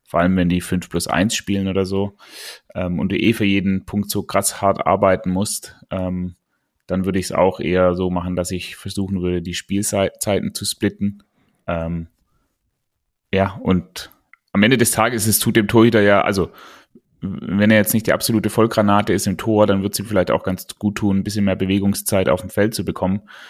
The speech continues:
äh, und sich einfach ein bisschen vielseitiger zu bewegen, einfach damit er wahrscheinlich dann auch irgendwann mal agiler im, im Tor wird.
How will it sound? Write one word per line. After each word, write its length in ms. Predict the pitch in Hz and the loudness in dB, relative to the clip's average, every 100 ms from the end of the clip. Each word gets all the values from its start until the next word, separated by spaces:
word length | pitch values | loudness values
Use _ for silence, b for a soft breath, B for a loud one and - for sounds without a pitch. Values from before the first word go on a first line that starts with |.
| B - | B -6
äh, 200 | 90 92 | -2 0
und 240 | 82 92 | 0 -4
sich 160 | 95 - | -2 -4
einfach 240 | 95 92 | -4 -8
ein 80 | 95 | -8
bisschen 220 | 92 87 | -6 -2
vielseitiger 560 | 98 98 104 92 90 87 | 0 2 2 2 0 -2
zu 160 | 90 | -2
bewegen, 480 | 87 90 98 92 101 _ - | 0 2 4 2 -2 _ -6
einfach 320 | - 98 92 | -6 -4 -4
damit 280 | 90 90 92 | -2 -2 -2
er 80 | |
wahrscheinlich 640 | 87 - 90 87 87 - b b _ - | -4 -2 0 0 -2 -4 b b _ -2
dann 160 | 98 | 0
auch 240 | - 92 - | 2 2 2
irgendwann 320 | 90 90 92 | 0 2 2
mal 140 | 87 | 0
agiler 440 | 76 95 95 87 80 | 0 -4 -2 0 0
im, 300 | 85 85 - | 0 -2 -4
im 140 | 87 | -4
Tor 200 | - 92 | 0 0
wird. 220 | 80 - | 0 -4